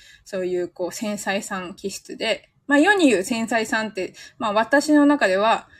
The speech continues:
エニアグラム的にはタイプ二とタイプ六とタイプ四あたりの人じゃ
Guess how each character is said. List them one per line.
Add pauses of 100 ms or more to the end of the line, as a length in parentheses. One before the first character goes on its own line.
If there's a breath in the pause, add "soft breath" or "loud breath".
(140 soft breath)
エ
ニ
ア
グ
ラ
ム
的
に
は
タ
イ
プ
二
と
タ
イ
プ
六
と
タ
イ
プ
四
あ
た
り
の
人
じ
ゃ